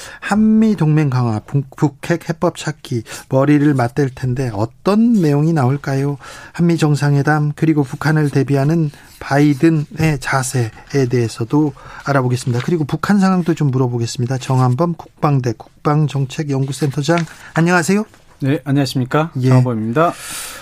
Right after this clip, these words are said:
Speaker 1: 바이든 대통령이 왔습니다. 자, 북한이 뭐, 어,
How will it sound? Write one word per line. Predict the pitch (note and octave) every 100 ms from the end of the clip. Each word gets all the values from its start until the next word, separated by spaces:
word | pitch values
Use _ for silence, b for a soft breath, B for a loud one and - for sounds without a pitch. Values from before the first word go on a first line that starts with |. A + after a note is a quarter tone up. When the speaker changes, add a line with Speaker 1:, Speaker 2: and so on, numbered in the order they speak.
| B
Speaker 1:
바이든 | - G3 F#3+ G#3+ G#3 G#3 F#3
대통령이 | F#3 - G3+ G3 G3+ G3 F#3+ F#3+ F#3+ E3+ -
왔습니다. | D#3 - G#3+ G#3 E3+ F#3 A#3+ -
자, | F#3 F3 D#3 C3 -
북한이 | F#3 - A#3+ G#3+ F#3 F3
뭐, | C#3 D3+ C#3+ B2+ B B B B B B B _ -
어, | E3+ E3+ D#3+